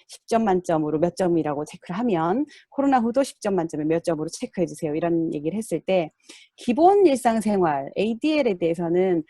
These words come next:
흐름이 크게 다르지 않아요. 전이나 후나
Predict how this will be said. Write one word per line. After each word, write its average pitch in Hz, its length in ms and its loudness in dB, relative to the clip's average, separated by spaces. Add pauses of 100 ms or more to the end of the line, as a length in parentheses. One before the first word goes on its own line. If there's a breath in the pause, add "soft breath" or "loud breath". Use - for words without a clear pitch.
(120 soft breath)
흐름이 359 300 4
크게 - 380 -4
다르지 175 360 -2
않아요. 147 460 -4
전이나 208 480 0
후나 180 580 -2